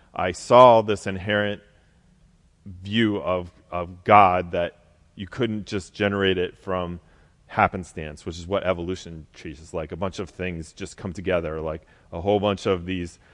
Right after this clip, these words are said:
random elements came together and all of a sudden you had D N A. Like, the, the, the amount of information that's in a single strand of D N A is, is beyond, like, we, in all of our computing power that we have right now, we can sequence D N A, but we can't actually make D N A, even though we know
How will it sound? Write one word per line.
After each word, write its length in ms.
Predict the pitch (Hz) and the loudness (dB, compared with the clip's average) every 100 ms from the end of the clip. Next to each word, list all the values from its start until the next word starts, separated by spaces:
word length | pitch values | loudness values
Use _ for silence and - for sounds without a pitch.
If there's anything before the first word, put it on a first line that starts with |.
| _ | _
random 340 | 101 107 107 107 | 2 4 4 4
elements 380 | 104 95 87 | 2 0 -6
came 220 | - 110 107 | -4 -4 4
together 360 | 107 104 98 | 8 8 8
and 100 | 92 | 0
all 120 | 92 | 0
of 60 | 95 | -2
a 20 | |
sudden 180 | 110 90 | -4 -6
you 100 | 87 | -4
had 220 | 90 87 | -4 -4
D 180 | 85 87 | -6 -8
N 100 | 82 | -8
A. 280 | 87 76 76 _ _ _ 90 | -8 -10 -14 _ _ _ -10
Like, 140 | 87 _ _ _ - | -10 _ _ _ -12
the, 100 | 113 | -8
the, 260 | 104 117 | -2 -2
the 80 | 110 | -2
amount 360 | 101 113 123 - | 2 4 4 2
of 180 | 113 120 | -4 -6
information 560 | 110 117 107 110 110 | -6 0 2 2 -2
that's 180 | 95 - | -6 -6
in 160 | 101 101 | -6 -6
a 80 | |
single 400 | 90 - 113 110 | -8 -6 -4 -4
strand 300 | 107 - 110 | -4 -2 -2
of 100 | 104 | -2
D 180 | 92 104 | -6 -4
N 120 | 98 | -2
A 280 | 90 95 123 - _ - | 2 2 0 -6 _ -10
is, 220 | 101 98 - - - | -8 -8 -16 -16 -12
is 120 | 95 | -10
beyond, 360 | 95 104 110 95 | -6 -4 -4 -2
like, 220 | 101 92 | -4 -4
we, 340 | 110 117 123 - | -4 -2 -2 -4
in 180 | 104 104 | -6 -2
all 220 | 101 117 | 2 4
of 80 | 113 | 4
our 120 | 110 | 2
computing 440 | 120 101 117 117 104 | 0 -4 -4 -4 0
power 300 | 95 90 90 | 2 2 0
that 160 | 87 | -4
we 100 | 90 | -4
have 240 | 90 92 92 | -2 -2 0
right 240 | 90 85 | -2 -2
now, 200 | 90 90 | -6 -4
we 100 | 92 | -6
can 180 | 107 95 | -6 -8
sequence 520 | - 165 - 101 - | -8 -8 -4 -6 -8
D 180 | 95 92 | -10 -8
N 100 | 87 | -6
A, 100 | 87 | -6
but 140 | 90 | -6
we 100 | 87 | -8
can't 240 | 82 104 - | -8 -10 -8
actually 340 | 95 - 92 | -10 -10 -10
make 320 | 82 101 101 - | -4 -4 -4 -10
D 140 | 80 | -12
N 100 | 76 | -10
A, 100 | 76 | -10
even 280 | 73 90 95 | -10 -8 -4
though 120 | 95 | -4
we 140 | 87 | -4
know 360 | 85 90 92 | -4 -4 -4